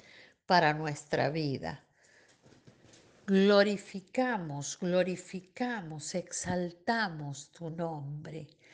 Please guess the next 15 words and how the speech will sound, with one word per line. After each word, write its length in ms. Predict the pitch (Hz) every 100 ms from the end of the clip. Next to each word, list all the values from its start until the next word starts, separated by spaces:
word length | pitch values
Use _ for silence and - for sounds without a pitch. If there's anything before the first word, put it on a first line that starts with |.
| - _
En 180 | - 175
el 280 | 180 170 170
nombre 560 | 220 226 208 180 170 156
de 160 | 160
Jesús. 920 | 160 170 160 - 226 240 277 277 - _ _
Amén. 720 | 180 180 180 160 131 120 135 _ _ _ _ _ _ _ _ _ _ _ _ _ _ _ _ _ _
La 260 | - 233 233
palabra 340 | 240 262 302
de 200 | 277 240
hoy 220 | 208 240 302
se 220 | 302 220
encuentra 580 | 180 180 226 254 262 277
en 80 |
San 280 | 254 226 214
Mateo 560 | 214 190 - 214 233 226